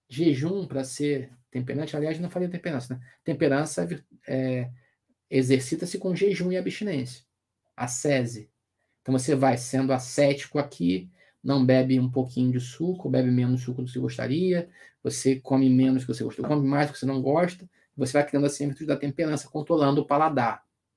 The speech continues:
tá? E as virtudes sensíveis todas. Bom, vamos lá. Bom, se não basta um ato de jus-, de justiça para ser justo,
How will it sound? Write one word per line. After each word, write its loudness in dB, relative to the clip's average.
tá? -4
E -2
as -6
virtudes -2
sensíveis -2
todas. -12
Bom, 10
vamos 6
lá. 0
Bom, 10
se 2
não 4
basta 8
um 2
ato 0
de -4
jus-, -6
de 4
justiça -2
para -4
ser -4
justo, -6